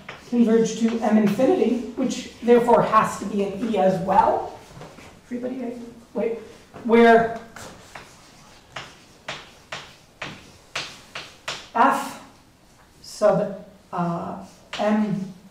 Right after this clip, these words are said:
infinity of T is uniquely ergodic, and therefore uniquely ergodic with respect to Lebesgue measure, then,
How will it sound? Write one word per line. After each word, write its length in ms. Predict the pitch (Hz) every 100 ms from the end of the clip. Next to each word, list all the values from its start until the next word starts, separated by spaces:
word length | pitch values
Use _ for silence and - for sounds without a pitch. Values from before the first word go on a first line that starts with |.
| - - -
infinity 840 | 196 190 190 - - 196 190 190 - - - _ _ _ _ _ - - - _ _ _ _ _ -
of 320 | - 165 -
T 380 | 220 196 175 - - - -
is 240 | 208 180
uniquely 420 | 208 226 - 240 220
ergodic, 520 | 190 208 180 - - - - - - - - - - -
and 200 | 214 208
therefore 360 | 269 302 302 233
uniquely 500 | 208 220 247 240 233
ergodic 580 | 196 220 - 196 - -
with 160 | -
respect 420 | 208 - 170 185 -
to 80 |
Lebesgue 440 | 208 180 196 294 339
measure, 500 | 202 - 285 - - - - - - - - - - _ - - - - -
then, 580 | 220 240 240 247 -